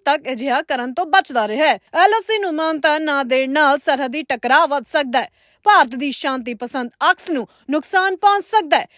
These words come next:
ਓ ਆਈ ਸੀ ਅਤੇ ਯੂ ਐਨ ਵਰਗੇ ਮੰਚਾਂ ਤੇ ਭਾਰਤ ਵਿਰੁੱਧ ਮਾਹੌਲ ਬਣਾਉਣ ਦੀ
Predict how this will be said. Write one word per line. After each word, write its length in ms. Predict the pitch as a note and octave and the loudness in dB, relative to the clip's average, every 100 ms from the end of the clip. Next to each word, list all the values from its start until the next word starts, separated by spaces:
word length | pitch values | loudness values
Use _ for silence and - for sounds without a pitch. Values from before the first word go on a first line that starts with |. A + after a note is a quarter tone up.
| _ _ | _ _
ਓ 180 | F4+ G4+ | 2 6
ਆਈ 160 | G#4 G4+ | 4 2
ਸੀ 200 | - F#4+ G4+ | 0 2 2
ਅਤੇ 140 | F#4+ E4+ | 0 -2
ਯੂ 240 | D4+ F#4 | 0 0
ਐਨ 140 | F#4+ | 0
ਵਰਗੇ 280 | F4+ E4 E4+ | 0 -2 -4
ਮੰਚਾਂ 400 | E4 D#4 C#4 F4 | -6 -8 -2 -2
ਤੇ 240 | E4+ D#4+ E4+ | 0 -6 -4
ਭਾਰਤ 360 | G#4 F4+ A#3+ | 0 0 -2
ਵਿਰੁੱਧ 340 | C4+ D#4+ C#4 G#3+ | 2 4 4 0
ਮਾਹੌਲ 480 | B3 C4+ C#4 E4 | -2 0 2 0
ਬਣਾਉਣ 380 | C#4+ C#4+ D#4 F4 | 0 -6 -6 -6
ਦੀ 220 | C4 D#4 | -8 -8